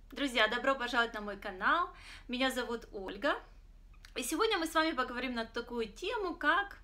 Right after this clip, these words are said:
поведение в ресторане, наше с вами поведение в ресторане. А вернее, какое поведение выглядит со стороны не очень красивым и не очень культурным.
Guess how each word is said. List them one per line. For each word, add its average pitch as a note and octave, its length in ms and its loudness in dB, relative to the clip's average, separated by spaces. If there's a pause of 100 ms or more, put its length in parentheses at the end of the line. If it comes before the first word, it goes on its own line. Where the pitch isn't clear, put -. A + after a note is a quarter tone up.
поведение B3 720 -2
в A3+ 60 -10
ресторане, G3 680 -8
наше C4 480 -2
с - 100 -16
вами A#3 220 -4
поведение F#3 600 -12
в F3 100 -18
ресторане. F#3+ 640 -12 (320)
А A3+ 100 -2
вернее, C#4 720 2 (260)
какое C4+ 400 2
поведение A#3+ 1120 -2 (360)
выглядит C#4+ 520 2
со B3+ 120 -4
стороны B3+ 640 0
не A3+ 220 -2
очень A3+ 600 -6
красивым A#3 880 -4
и G3 40 -6
не G3 120 -8
очень B3 400 -6
культурным. G#3 680 -12